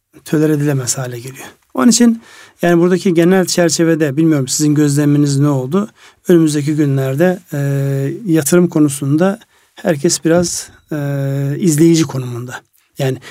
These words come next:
yapmıyor değil, başlamış yatırımlar, tamamlanmak üzere olan yatırımlar, onlarda bir sıkıntı yok. Ama yeni yatırımlar konusunda ve yeni istihdam konusunda insanlar çok istekli değil.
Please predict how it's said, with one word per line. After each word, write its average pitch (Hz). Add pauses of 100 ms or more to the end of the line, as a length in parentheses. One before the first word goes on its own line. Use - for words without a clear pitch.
(180)
yapmıyor 175
değil, 143
başlamış 147
yatırımlar, 143 (800)
tamamlanmak 151
üzere 143
olan 139
yatırımlar, 139
onlarda 151
bir 185
sıkıntı 143
yok. 202
Ama 147 (300)
yeni 156
yatırımlar 156
konusunda 143
ve 160
yeni 147
istihdam 156
konusunda 139
insanlar 151
çok 156
istekli 139
değil. 180